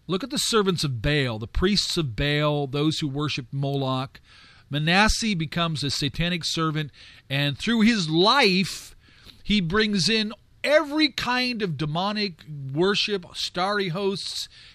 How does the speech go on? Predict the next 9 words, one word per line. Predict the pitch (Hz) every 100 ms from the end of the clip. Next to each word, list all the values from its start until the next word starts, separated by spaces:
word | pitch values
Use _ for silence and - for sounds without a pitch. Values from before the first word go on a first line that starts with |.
| -
everything | 233 294 311 294 - 262 233
that |
he | 208
can | 180 160
basically | 139 170 196 - 139 139
get | 143
his | 139 135
hands | 190 208 135
on, | 123 120